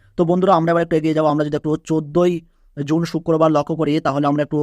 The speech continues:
দেখতে পাবো পশ্চিমবঙ্গ সহ বাংলাদেশের কোন কোন জায়গায় বৃষ্টিপাতের পূর্বাভাস আমরা দেখতে পাচ্ছি। তো বন্ধুরা, আমরা যদি কালকে দেখি চোদ্দই জুন, তাহলে আমরা দেখতে পাচ্ছি উড়িষ্যাতে কিন্তু বিক্ষিপ্ত বা মাঝারি মানের বৃষ্টিপাত আমরা লক্ষ্য করতে পাচ্ছি।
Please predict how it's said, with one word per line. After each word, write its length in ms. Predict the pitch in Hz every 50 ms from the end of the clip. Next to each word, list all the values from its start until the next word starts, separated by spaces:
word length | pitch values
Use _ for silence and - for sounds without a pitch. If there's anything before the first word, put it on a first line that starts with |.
| 151 147
দেখতে 260 | 135 135 135 - 165
পাবো 160 | 147 143 143 147
পশ্চিমবঙ্গ 500 | - 143 143 - 160 151 151 151 151 156 147
সহ 160 | - 131 139 143
বাংলাদেশের 420 | 135 131 135 139 135 131 147 139
কোন 140 | - 139 139 139
কোন 120 | 143 143 135
জায়গায় 260 | 131 131 131 135 135
বৃষ্টিপাতের 400 | 127 127 - - 127 127 139 131
পূর্বাভাস 320 | - 131 123 123 131 127 131
আমরা 160 | 127 127 120 120
দেখতে 180 | 113 - 139
পাচ্ছি। 280 | 131 131 123 - - - _ _ _ _ _ _ _ -
তো 40 | 170 170
বন্ধুরা, 260 | 185 185 180 196 185
আমরা 160 | 160 160 175 175
যদি 140 | 170 180 170
কালকে 360 | - 151 147 156 156 170 165 156 160 180 _ _ _ - _ -
দেখি 300 | 135 139 143 - 160 165 165
চোদ্দই 400 | 165 165 151 147 143 160 165 156
জুন, 260 | 151 147 151 151 151 170 180 _ _
তাহলে 180 | - 139 147 156
আমরা 120 | 151 151 139
দেখতে 200 | 143 143 - 165
পাচ্ছি 160 | 160 156 170
উড়িষ্যাতে 420 | 156 147 160 170 165 - 190 165 175
কিন্তু 200 | 165 156 156 165 143
বিক্ষিপ্ত 440 | 143 147 - _ - 170 165 - 175
বা 140 | 151 160 147
মাঝারি 280 | 139 127 131 147 151 151
মানের 180 | 151 156 143 139
বৃষ্টিপাত 260 | 131 - 139 143 135
আমরা 160 | 139 143 139 135
লক্ষ্য 160 | 123 - 135
করতে 200 | 135 135 - -
পাচ্ছি। 300 | - 131 127 - - 135